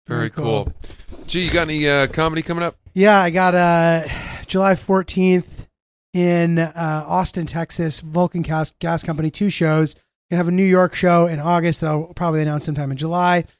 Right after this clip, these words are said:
Speaker 1: Then Detroit in September. Uh, I have Seattle coming up at some point, too, in the fall. I don't specifically remember.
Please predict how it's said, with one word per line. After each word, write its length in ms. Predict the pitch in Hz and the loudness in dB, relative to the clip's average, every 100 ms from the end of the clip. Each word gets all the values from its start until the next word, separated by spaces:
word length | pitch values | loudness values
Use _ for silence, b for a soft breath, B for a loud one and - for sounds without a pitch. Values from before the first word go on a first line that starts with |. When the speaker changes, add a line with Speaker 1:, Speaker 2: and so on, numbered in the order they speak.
| B - | B -6
Speaker 1:
Then 120 | 165 | -4
Detroit 400 | 156 - 214 202 | -4 -2 2 2
in 80 | 196 | 0
September. 680 | - 175 185 180 180 180 175 _ _ _ _ - | -4 -4 -2 2 6 6 4 _ _ _ _ -4
Uh, 600 | 165 160 156 156 151 156 _ _ _ _ _ | 0 2 2 0 0 -4 _ _ _ _ _
I 60 | 156 | -8
have 180 | 151 - | -6 -6
Seattle 380 | - 180 180 175 | -2 2 2 2
coming 240 | 180 175 | 0 0
up 100 | 165 | -2
at 60 | - | -4
some 160 | 165 | -4
point, 240 | 151 165 - | -4 -4 -2
too, 160 | 165 | -2
in 80 | 160 | 0
the 80 | 151 | -2
fall. 260 | 160 151 | -2 -2
I 60 | 151 | -2
don't 200 | 147 143 | -4 -8
specifically 440 | - 143 139 139 | -12 -12 -12 -10
remember. 440 | 143 139 135 139 | -8 -6 -6 -6